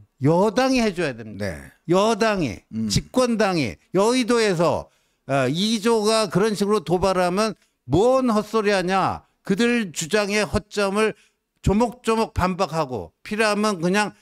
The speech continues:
Speaker 1: 에, 또, 에, 그 반격도 가하고 하는 역할을 지금 여당이 해야 되는데, 솔직히 요즘에 우리 그 국민의힘 보고 있으면
Speaker 2: 네.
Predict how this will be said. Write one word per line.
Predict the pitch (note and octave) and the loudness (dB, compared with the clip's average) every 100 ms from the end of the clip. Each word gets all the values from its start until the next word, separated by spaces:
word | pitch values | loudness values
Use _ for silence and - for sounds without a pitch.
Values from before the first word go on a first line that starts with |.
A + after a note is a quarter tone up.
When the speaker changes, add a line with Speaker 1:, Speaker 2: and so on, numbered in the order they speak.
| _ _ D3 | _ _ -2
Speaker 1:
에, | D3+ C#3+ | 0 0
또, | G3 D#3 E3 F#3 _ _ _ _ _ _ _ _ _ - | 0 0 0 -2 _ _ _ _ _ _ _ _ _ -6
에, | C3 C3 A2 F#2 F2+ E2+ - _ - | -2 0 0 -2 -6 -12 -20 _ -6
그 | E3 D3+ C3+ G2 - - - | -2 0 -2 -6 -16 -12 -2
반격도 | E3+ F#3 F#3 - | 0 0 0 -2
가하고 | - - - E3 E3 G#2+ - _ _ | -4 0 0 0 0 0 -4 _ _
하는 | - C4 D4 C#4 | -4 0 2 2
역할을 | G#3 - G3+ G#3 G#3+ B3+ G#3+ - _ _ | 0 0 0 2 2 0 -2 -8 _ _
지금 | - G#3+ A3 F3+ | -2 0 2 2
여당이 | E3 F#3 F#3 E3+ D#3+ | 2 2 0 0 2
해야 | F3 E3 | 2 2
되는데, | C#3 B2 A2 G#2+ | 0 0 0 0
솔직히 | - B3 - A3+ G3 A#2 - _ _ _ | 0 -2 0 0 2 0 -4 _ _ _
요즘에 | F3 G3+ G#3 A3 G#3+ F#3+ | 0 0 0 0 2 0
우리 | E3 F3+ F#3 D#3 | 0 2 0 0
그 | E3+ E3 D3+ A2+ B2 _ _ _ - | 0 0 0 -2 -8 _ _ _ -6
국민의힘 | F3+ F#3 F#3 F3 D3+ | -2 0 0 0 0
보고 | D3 D3+ | 0 0
있으면 | C#3+ D3+ E3+ F3 | -2 -2 -2 -2
Speaker 2:
네. | B2 A2+ D#2+ | -4 -4 -6